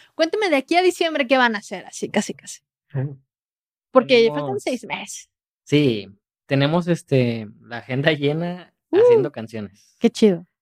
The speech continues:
Speaker 2: Eso es lo, lo principal. Queremos ya sacar nuestro show.
Speaker 1: Ok.
Speaker 2: Queremos que nuestro show ya esté arriba.
Speaker 1: Ok, súper.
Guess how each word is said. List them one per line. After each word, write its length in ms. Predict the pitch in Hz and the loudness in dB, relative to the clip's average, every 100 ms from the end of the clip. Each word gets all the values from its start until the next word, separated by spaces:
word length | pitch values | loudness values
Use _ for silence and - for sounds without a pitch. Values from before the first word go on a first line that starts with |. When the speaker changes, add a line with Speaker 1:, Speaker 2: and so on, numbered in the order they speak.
| _ _ | _ _
Speaker 2:
Eso 180 | 123 131 | -6 -4
es 80 | 156 | 0
lo, 220 | 165 151 | 2 2
lo 200 | 123 120 | 0 -8
principal. 480 | 120 113 107 120 113 | -8 -14 -10 -8 -6
Queremos 440 | 127 127 151 175 - | 0 2 2 -2 0
ya 160 | 143 143 | 0 0
sacar 340 | 165 160 160 | -2 -2 -2
nuestro 340 | 175 175 127 | -4 -4 -4
show. 320 | 110 123 110 - _ _ _ | 0 0 0 -2 _ _ _
Speaker 1:
Ok. 120 | - - | -6 0
Speaker 2:
Queremos 400 | 190 127 139 139 | 2 2 -2 -2
que 180 | 139 | -2
nuestro 260 | 123 120 120 | -2 -4 -6
show 180 | - 131 | -4 -2
ya 180 | 143 143 | 0 -4
esté 380 | - 139 143 | -4 -2 0
arriba. 440 | 139 113 120 117 - _ _ _ | 2 0 0 -2 -4 _ _ _
Speaker 1:
Ok, 240 | 196 208 - _ | 2 2 0 _
súper. 360 | - 208 - | -20 -16 -14